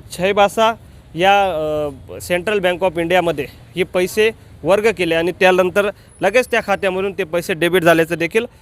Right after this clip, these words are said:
अ, ह्या स्टेटमेंटमध्ये दिसून येत आहे. आपल्यासोबत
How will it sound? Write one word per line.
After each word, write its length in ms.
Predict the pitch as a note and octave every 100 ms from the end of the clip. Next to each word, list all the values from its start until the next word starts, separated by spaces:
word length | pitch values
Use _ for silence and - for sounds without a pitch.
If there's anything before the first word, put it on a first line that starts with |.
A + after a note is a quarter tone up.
| - _
अ, 40 | D#3
ह्या 340 | E3 D#3+ F3+
स्टेटमेंटमध्ये 600 | - F3 E3+ F3 E3+ D#3+
दिसून 300 | D3 D3+ D#3+
येत 120 | D3
आहे. 120 | D#3+ F#3+ - - - -
आपल्यासोबत 500 | D3+ G#3+ A3 A3